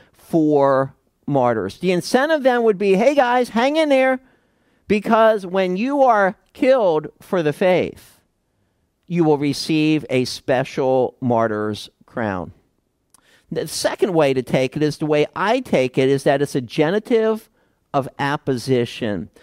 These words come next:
See, the crown is life itself.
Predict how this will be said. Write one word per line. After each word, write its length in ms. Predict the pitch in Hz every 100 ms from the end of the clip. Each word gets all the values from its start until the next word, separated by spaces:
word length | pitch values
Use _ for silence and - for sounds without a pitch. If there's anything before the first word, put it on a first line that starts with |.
| - -
See, 240 | - 226
the 240 | - 185 196
crown 880 | - - 247 240 226 175 165 170 -
is 580 | 196 226 202 151 170 175 -
life 760 | 151 143 127 123 131 - - _ -
itself. 920 | 170 - - 226 254 254 165 -